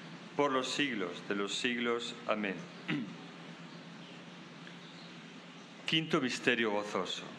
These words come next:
Jesús perdido y hallado en el templo. Jesús dijo a sus padres: "¿No sabíais que yo debía estar en las cosas de mi Padre?".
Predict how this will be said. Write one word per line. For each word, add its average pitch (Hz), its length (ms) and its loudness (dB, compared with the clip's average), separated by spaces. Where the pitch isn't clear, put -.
Jesús 117 340 2
perdido 135 600 4
y 120 80 4
hallado 101 560 6
en 117 120 2
el 104 140 2
templo. 98 440 2
Jesús 185 560 2
dijo 120 240 4
a 110 40 2
sus - 220 -2
padres: 92 680 2
"¿No 120 100 2
sabíais 143 480 6
que 131 140 2
yo 127 140 6
debía 127 260 8
estar 131 320 6
en 127 80 6
las 120 180 4
cosas 131 360 4
de 117 100 6
mi 107 120 4
Padre?". 120 440 4